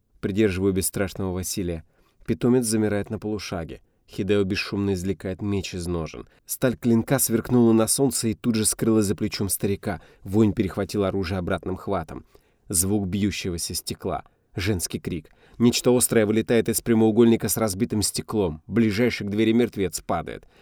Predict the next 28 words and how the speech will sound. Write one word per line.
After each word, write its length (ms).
С 120
дистанции 540
в 80
полторы 360
сотни 300
метров 340
всё 160
это 120
смахивает 560
на 160
игру 160
в 60
солдатики. 800
«Надо 260
помочь», 440
уверенно 400
говорю 320
я. 140
«Издеваешься?» 720
хмыкает 440
Дина. 260
«Не 140
наша 280
проблема». 500
«Вынужден 440
согласиться», 760
поддерживает 600
Хидео. 440